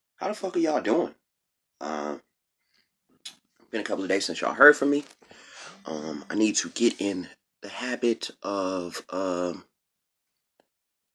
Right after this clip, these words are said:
<coughs> I need to get in the habit of, uh,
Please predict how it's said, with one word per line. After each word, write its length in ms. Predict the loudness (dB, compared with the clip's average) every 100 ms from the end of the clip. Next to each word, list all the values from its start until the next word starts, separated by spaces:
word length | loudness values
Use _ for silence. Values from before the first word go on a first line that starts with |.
| _ _ _ -20
<coughs> 880 | -12 -6 -6 -4 -4 -6 _ 4 10
I 800 | 12 12 12 12 10 12 12 10
need 140 | 10
to 60 | 8
get 120 | 8
in 80 | 8
the 80 |
habit 380 | 8 6 6 4
of, 380 | 2 2 2 -2 -16 _ _ _ _ _ _ -14
uh, 300 | -8 -6 -6